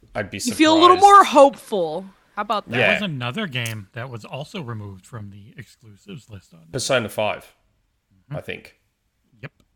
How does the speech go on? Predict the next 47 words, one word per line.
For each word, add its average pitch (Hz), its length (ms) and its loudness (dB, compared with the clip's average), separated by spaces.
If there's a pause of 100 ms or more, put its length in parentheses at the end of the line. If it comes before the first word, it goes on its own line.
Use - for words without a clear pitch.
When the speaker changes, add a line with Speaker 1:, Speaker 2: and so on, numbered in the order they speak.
(280)
Speaker 1:
Now, 110 140 -2
that 156 160 2
one 127 140 2
I 113 60 2
did 120 220 -6
say, 113 160 -2
I, 107 140 -6
again, 117 440 -4 (120)
all 101 180 -8
I 123 100 -2
ever 143 160 -4
said 147 220 -8
with 139 160 -12
Persona 127 340 -8
five 110 320 -6
was 104 180 -12
they 104 180 -4
are 101 120 -4
trying. 85 640 -14 (460)
They, 101 100 -12
they 98 180 -2
have 131 200 -6
been, - 140 -10
Microsoft 143 520 -4
have 135 180 -6
been 127 160 -8
trying 120 460 -2
for 120 180 -6
a 113 80 0
while 104 320 -2
to - 120 -12
get 107 200 -6
Persona 104 380 -4
five, 98 460 -10 (640)
and 123 120 -2
I 110 60 -2
think 165 260 -4
others 143 300 -6
as 92 120 -16
well. 127 220 -2
I, 95 100 -8 (180)
I 107 40 -20
think - 220 -16
Persona 92 340 -16
three, 131 340 -2
Persona 107 380 -8
four 104 480 -8